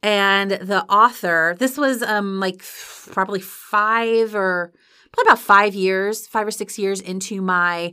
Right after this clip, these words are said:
overall journey of becoming an anti-human trafficking activist. And so this is a wing of a perfectionist, by the way. Ones are a perfectionist.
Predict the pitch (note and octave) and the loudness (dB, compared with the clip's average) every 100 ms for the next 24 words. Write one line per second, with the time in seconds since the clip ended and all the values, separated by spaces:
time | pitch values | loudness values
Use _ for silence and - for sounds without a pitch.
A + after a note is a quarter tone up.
0 | G3 G3 G3 F#3+ F3 F3 F3+ F3 E3+ E3+ | 2 2 4 2 4 2 0 -6 -8 -8
1 | F#3 E3+ F3 E3+ F3 F#3 G3 G3+ G3+ G3+ | -6 -6 -8 -12 -10 -8 -8 -10 -12 -8
2 | G#3 G3+ G3+ F#3+ F#3+ F3 F3+ F#3 F#3 F3+ | -8 -6 -8 -8 -6 -6 -8 -10 -10 -10
3 | - D#3+ D#3+ G3 A#3+ - - _ _ _ | -8 -8 -6 -4 -4 -6 -16 _ _ _
4 | _ _ _ G3+ G3+ G3 G#3 A3+ C4+ E4 | _ _ _ -4 -4 0 0 0 -2 -2
5 | B3 A#3 A3+ G3 F#3+ F#3 - F#3+ G3 F#3 | 0 -2 -2 -2 -2 -4 -4 -4 -4 -4
6 | - E3 D#3 - D#3+ D#3+ D#3 D#3+ F3 F3+ | -6 -6 -6 -6 -6 -4 -6 -4 -4 -2
7 | F3+ E3+ G#3 - F4 - D#4+ D#4 - | -4 -4 -6 -4 -4 -4 -4 -4 -6